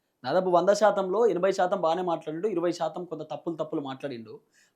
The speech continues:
అవన్నీ మాట్లాడాల్సినటువంటి అవసరం లేదు, కానీ పొరపాటున పొరపాటున మాట్లాడిండో, తెలిసి మాట్లాడిండో, ఏదో మాట్లాడుకుంటూ పోయిండు.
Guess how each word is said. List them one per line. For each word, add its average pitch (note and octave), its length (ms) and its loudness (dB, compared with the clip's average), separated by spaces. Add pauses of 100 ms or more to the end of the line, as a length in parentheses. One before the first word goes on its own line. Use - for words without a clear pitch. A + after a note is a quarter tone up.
అవన్నీ C#3 280 -4
మాట్లాడాల్సినటువంటి F3+ 800 0
అవసరం D#3 280 -2
లేదు, D#3 180 -2
కానీ F#3 360 -6
పొరపాటున D#3+ 440 -4
పొరపాటున D#3 400 -4
మాట్లాడిండో, D3 500 -4
తెలిసి D#3 320 -8
మాట్లాడిండో, D3 460 -4
ఏదో D#3 200 -2
మాట్లాడుకుంటూ D#3 500 -4
పోయిండు. C3+ 400 -6